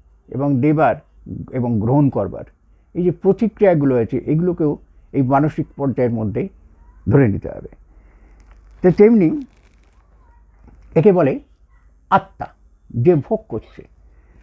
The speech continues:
আর চলতি কথায় আমরা বলি,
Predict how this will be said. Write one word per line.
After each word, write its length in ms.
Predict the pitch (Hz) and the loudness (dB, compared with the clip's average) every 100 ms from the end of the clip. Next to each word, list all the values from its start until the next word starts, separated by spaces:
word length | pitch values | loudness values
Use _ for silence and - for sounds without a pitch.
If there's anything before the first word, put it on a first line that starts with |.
| _ _ _ _ - | _ _ _ _ -4
আর 320 | - 143 139 - - _ _ _ - - | 2 4 2 -2 -14 _ _ _ -20 4
চলতি 460 | 226 226 - 247 | 6 6 2 -2
কথায় 320 | 185 - 135 113 | 0 -4 -6 -8
আমরা 240 | 110 107 | -8 -8
বলি, 240 | 104 123 | -8 -10